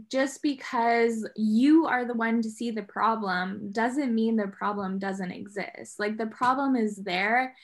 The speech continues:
and only, just because your eyes are the only ones open to it doesn't mean that, like, you should be put in a place where you sh-,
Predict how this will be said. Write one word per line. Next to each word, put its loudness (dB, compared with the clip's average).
and 2
only, 0
just -4
because -4
your 0
eyes 2
are 0
the -4
only 2
ones -6
open 0
to -6
it -4
doesn't 0
mean 2
that, 2
like, -6
you -4
should -2
be -4
put 2
in 2
a 2
place 2
where 0
you -2
sh-, -10